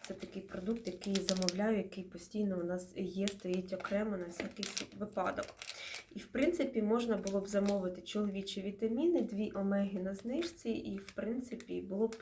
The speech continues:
хлопцям, але ось це двадцять один пакетик на двадцять один день.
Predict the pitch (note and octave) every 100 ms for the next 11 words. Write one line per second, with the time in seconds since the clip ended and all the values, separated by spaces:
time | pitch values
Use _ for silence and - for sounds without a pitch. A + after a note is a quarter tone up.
0 | - - - A3 A3 - G3 E3+ F3 -
1 | _ _ _ - - G#3+ F3+ - - _
2 | - - - - - - G#3+ - C#4 C#4+
3 | - G3+ A3 B3 - - G3 A#3 A#3+ -
4 | E3+ - - G3 F#3+ G#3 A#3 - F#3+ G3
5 | F#3+ F3 E3